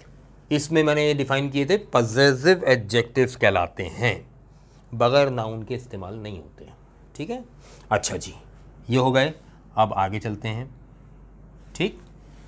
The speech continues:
प्रॉपर एडजेक्टिव्स, ये बड़े मज़ेदार हैं। प्रॉपर एडजेक्टिव्स क्यों कहते हैं? क्योंकि ये प्रॉपर नाउन से बनते हैं। They are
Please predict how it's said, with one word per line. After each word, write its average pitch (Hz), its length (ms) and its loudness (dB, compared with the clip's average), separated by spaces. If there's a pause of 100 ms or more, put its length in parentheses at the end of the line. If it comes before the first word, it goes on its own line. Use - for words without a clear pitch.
(3500)
प्रॉपर 165 460 8
एडजेक्टिव्स, 120 640 0
ये 165 100 -2
बड़े 147 160 0
मज़ेदार 123 360 2
हैं। - 140 -8
प्रॉपर 175 360 0
एडजेक्टिव्स 214 840 -2
क्यों 190 140 -2
कहते 185 280 2
हैं? 233 80 0
क्योंकि 208 240 -2
ये 202 160 0
प्रॉपर 160 480 0
नाउन 185 380 0
से 165 140 -4
बनते 104 340 -8
हैं। 82 220 -16
They 127 200 2
are 127 120 -4